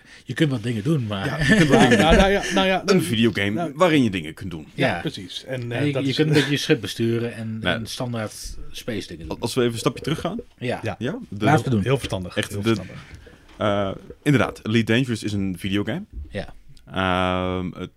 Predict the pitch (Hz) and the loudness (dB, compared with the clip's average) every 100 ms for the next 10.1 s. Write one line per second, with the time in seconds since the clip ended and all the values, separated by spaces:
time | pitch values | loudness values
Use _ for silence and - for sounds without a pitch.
0 | - - 110 - 98 95 87 90 95 92 | -10 -6 -4 -4 -4 -2 -2 -2 -2 -2
1 | 92 - 85 85 85 82 92 90 110 127 | -4 -8 -8 -6 -6 -6 -6 2 2 2
2 | 110 98 107 135 113 95 92 - 101 120 | -2 -2 0 0 0 -2 -4 -4 -2 -2
3 | 90 78 78 73 71 73 107 95 87 - | -4 -8 -8 -8 -6 -6 -4 -4 -4 -6
4 | 82 78 104 - - - 76 - 104 82 | -8 -6 -8 -8 -20 -6 -6 -2 -4 -4
5 | - 76 - - - _ _ _ - - | -6 -8 -6 -12 -18 _ _ _ -20 -20
6 | _ _ _ _ _ - 90 - _ _ | _ _ _ _ _ -12 -12 -16 _ _
7 | 113 113 113 110 110 110 104 104 104 110 | -2 0 2 2 0 0 0 0 2 0
8 | 104 107 90 107 95 92 98 107 90 - | 2 0 2 0 -2 -4 2 2 2 -6
9 | - 87 82 143 - - _ _ _ 117 | -2 -2 -2 -4 -10 -20 _ _ _ -4
10 | 156 | -4